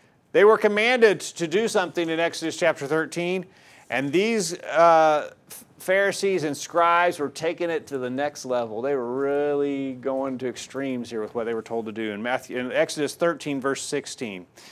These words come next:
Actually, we'll begin to read in verse, um, in verse eleven. "It shall be when the Lord brings you into the land of Ca-, of the Canaanites,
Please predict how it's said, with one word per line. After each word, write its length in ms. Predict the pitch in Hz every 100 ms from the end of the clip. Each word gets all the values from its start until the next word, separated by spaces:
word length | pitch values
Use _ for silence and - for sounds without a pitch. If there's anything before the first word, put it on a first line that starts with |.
| - - _
Actually, 340 | 135 143 147 143
we'll 140 | 131
begin 340 | 127 127 156 143
to 80 |
read 380 | 127 143 143 127 - - -
in 220 | 120 127
verse, 420 | 135 131 - -
um, 500 | 127 123 113 104 107 _ - - _ -
in 100 | 113
verse 240 | 139 131
eleven. 460 | 131 113 123 110 135
"It 80 |
shall 180 | 185 208
be 200 | 180 196
when 120 | 180
the 100 | 160
Lord 280 | 143 165 175
brings 260 | 139 165 143
you 80 | 160
into 120 | 147
the 40 |
land 240 | 139 147 147
of 100 | -
Ca-, 160 | 156
of 140 | 131 131
the 60 |
Canaanites, 640 | 123 156 147 117 113 104